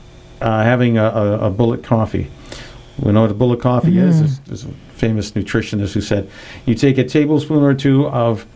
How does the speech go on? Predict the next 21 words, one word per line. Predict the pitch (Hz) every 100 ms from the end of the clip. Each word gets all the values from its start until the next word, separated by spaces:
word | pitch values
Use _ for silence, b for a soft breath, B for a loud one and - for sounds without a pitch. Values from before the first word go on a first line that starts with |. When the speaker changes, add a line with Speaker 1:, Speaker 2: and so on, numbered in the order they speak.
| - -
Speaker 1:
unsalted | 123 131 131 123 - 107
butter, | 104 135 135 - B B B B B
you | 117
put | 139 139
it | 135
in | 131
a | 120
cup | - 120
of | 120
coffee, | - 113 113 139 131 -
and | 110 104
you | 101
zip | 98 113 135
it | 120
up | 123 120
in | 110
a |
little, | 107 107 107 107 90 - -
you | 107
know, | 95 92 -
Ninja | 95 107 113 107 101